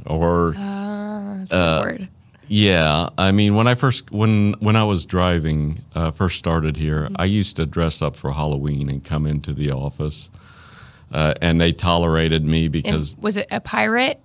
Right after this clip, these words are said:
Speaker 2: Was
Speaker 1: a
Speaker 2: it every year?
Speaker 1: pirate, uh, hillbilly, uh, you know, whatever, just for the day.
Speaker 2: Yeah.
Speaker 1: Uh,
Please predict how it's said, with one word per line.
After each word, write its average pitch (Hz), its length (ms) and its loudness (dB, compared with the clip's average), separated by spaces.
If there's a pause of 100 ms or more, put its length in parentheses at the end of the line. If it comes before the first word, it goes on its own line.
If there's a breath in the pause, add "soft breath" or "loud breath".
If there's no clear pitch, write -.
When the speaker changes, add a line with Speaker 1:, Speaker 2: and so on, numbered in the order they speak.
(100)
Speaker 2:
Was - 100 -2
Speaker 1:
a - 40 4
Speaker 2:
it - 100 0
every 110 460 4
year? 110 100 4
Speaker 1:
pirate, 110 480 4
uh, 90 360 4
hillbilly, 95 800 4
uh, 87 440 4
you 117 140 2
know, 90 160 6
whatever, 98 600 4
just 101 260 2
for 107 140 2
the 95 120 4
day. 85 400 2 (180 loud breath)
Speaker 2:
Yeah. 220 320 2
Speaker 1:
Uh, 87 400 2